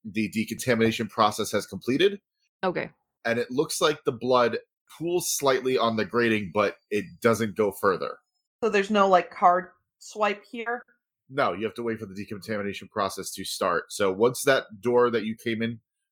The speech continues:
Speaker 1: closes, there is a panel that says "Decontamination ready," and you have to hit the button to start it.
Speaker 2: Okay.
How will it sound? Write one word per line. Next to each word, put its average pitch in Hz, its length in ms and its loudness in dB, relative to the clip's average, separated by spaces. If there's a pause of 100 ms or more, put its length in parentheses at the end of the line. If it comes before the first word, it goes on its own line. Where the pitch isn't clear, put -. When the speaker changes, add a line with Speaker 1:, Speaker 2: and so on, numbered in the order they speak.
(140)
Speaker 1:
closes, 143 720 2 (520)
there 135 160 2
is 156 160 0
a 170 40 0
panel 135 440 0
that 117 300 0
says 107 400 -2 (100)
"Decontamination 104 1120 -4
ready," 92 520 2
and 98 120 -2
you 104 60 0
have 98 80 -2
to 95 80 -10
hit 104 120 -2
the 98 80 -4
button 80 220 -2
to 80 40 -12
start - 300 -6
it. - 80 -10 (500)
Speaker 2:
Okay. 170 480 2